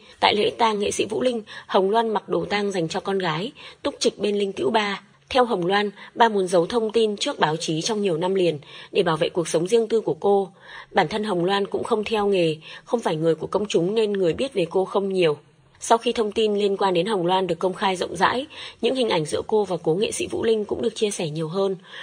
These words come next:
Lúc nhỏ cô có đóng trong vở Vợ mười sáu chồng lên ba cùng ba và nghệ sĩ Tài Linh. Tuy nhiên cuối cùng cô không theo nghiệp của cha. "Tôi cũng có đam mê ca hát từ nhỏ,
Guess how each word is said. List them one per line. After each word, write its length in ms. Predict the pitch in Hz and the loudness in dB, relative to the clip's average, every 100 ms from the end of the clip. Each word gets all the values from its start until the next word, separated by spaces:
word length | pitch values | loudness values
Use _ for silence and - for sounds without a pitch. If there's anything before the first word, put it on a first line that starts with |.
| - - | -16 -6
Lúc 160 | 302 | -4
nhỏ 260 | 311 240 160 | 0 -2 0
cô 80 | - | -2
có 240 | 190 170 165 | 0 0 0
đóng 300 | 165 180 269 | -2 -4 -6
trong 200 | 226 202 | -4 -2
vở 220 | 190 165 135 - - | 0 -2 -4 -14 -8
Vợ 220 | 196 208 - | 0 0 0
mười 120 | 180 | -2
sáu 260 | 170 160 170 | -2 -4 -2
chồng 180 | 233 175 | -4 -2
lên 220 | 196 208 | -2 0
ba 280 | 208 202 196 - - - | 0 -2 -4 -10 -16 -2
cùng 220 | 208 185 | 0 2
ba 180 | 208 208 | 0 0
và 100 | 185 | 0
nghệ 200 | 170 - | -2 -2
sĩ 180 | - - | -6 0
Tài 200 | 233 170 | 0 2
Linh. 200 | 196 190 - - - | 0 -2 -8 -20 -10
Tuy 120 | - 226 | -2 0
nhiên 240 | 220 202 | 2 0
cuối 180 | - 170 | 0 0
cùng 240 | 196 190 151 | 0 -2 -2
cô 120 | 190 | -4
không 200 | 185 196 | -2 -4
theo 200 | 190 185 | -2 -2
nghiệp 200 | 190 175 | -2 -2
của 100 | - | -4
cha. 400 | 151 - 185 180 - _ _ - | -6 -4 -4 -4 -8 _ _ 0
"Tôi 120 | 220 | 0
cũng 140 | 226 | 2
có 120 | - | -2
đam 260 | 180 208 208 | 0 0 2
mê 260 | 220 214 202 - - | 2 4 0 -6 -6
ca 80 | - | -4
hát 220 | 208 277 - | -2 -4 0
từ 100 | 190 | 0
nhỏ, 340 | 175 165 139 | 2 -2 -4